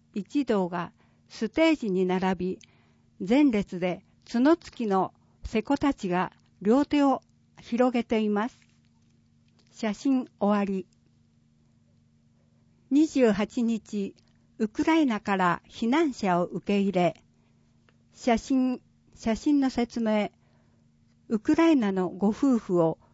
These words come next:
空港まで出迎えています。二十九日、新潟県知事選挙投票日。六月十七日、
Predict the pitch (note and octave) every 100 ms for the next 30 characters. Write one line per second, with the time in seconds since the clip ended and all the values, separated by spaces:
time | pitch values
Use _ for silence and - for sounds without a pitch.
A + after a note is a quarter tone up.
0 | _ _ - D4 C#4+ - C#4 B3+ A#3 F3+
1 | E3 - F#3 G3+ C4 - C#4+ - F3+ E3
2 | F3 A3+ - _ _ _ _ _ _ _
3 | _ _ _ _ _ _ _ _ _ _
4 | _ _ - D4 - B3+ G#3+ - A3 F#3+
5 | - F3 - _ _ _ _ G#3 C#4 D4
6 | D4+ C#4+ - C#4 B3+ - A3 F3+ F3 -
7 | _ _ C#4+ D4 B3+ G3+ - A3+ A3 -
8 | G3 E3 D#3+ - _ _ _ _ _ _
9 | _ _ _ _ _ _ _ _ _ _
10 | _ _ _ - G#3 G#3+ D4+ C#4+ - B3+
11 | A#3+ G#3 F3+ B3 C4+ - - A#3 A#3 -
12 | G#3+ G#3+